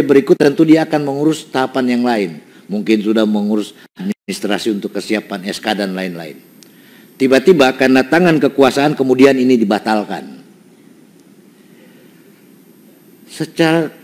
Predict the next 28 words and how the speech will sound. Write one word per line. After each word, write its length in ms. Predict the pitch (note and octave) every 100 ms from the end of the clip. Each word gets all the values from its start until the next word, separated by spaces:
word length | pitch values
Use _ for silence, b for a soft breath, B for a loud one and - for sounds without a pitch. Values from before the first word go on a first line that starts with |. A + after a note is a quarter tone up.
| -
kalau 160 | D#3
kita 240 | D3 - D3
lihat 400 | F3 F#3+ - -
kasat 320 | B2+ B2+ B2
mata 240 | A#2+ B2
sih 160 | E3+ F3+
biasa, 400 | D3+ F#3 F#3 C#3
tapi 320 | - D#3+ F3
kalau 240 | F3+ F3
di 80 | F3
daerah 320 | E3 D#3+ E3
ini 160 | F#3 F#3+
jadi 240 | E3+ C#3+
politis, 640 | - C3 D3 - D3 - -
Bu. 240 | E2+ - - _ _ _ _ _ b b b b b
Apalagi 560 | A#2+ B2+ A#2 G2+ E3
bupatinya 480 | D#3+ A#2+ A2+ A2 D3
pejabat. 640 | B2 A#2 C3 A#2+ F#2 - - - - - _ - _ - - _ - -
Nah, 240 | A2+ A#2 - B B B -
hal-hal 720 | F#3 F#3+ D#3+ E3+ F#3+ F#3+ F3+
teknis 480 | D#3+ B2 C3+ F#3+ -
seperti 560 | - - C3 - B2
ini 400 | A2+ F2 F2+ F2 - _ b b b b -
itu 160 | -
tidak 240 | - E3+ C#3+
boleh 720 | D#3+ F#3 F3+ C3+ A2 F#2 -
alfa 480 | A#2+ B2+ - A2 F#2+
di 160 | F#2+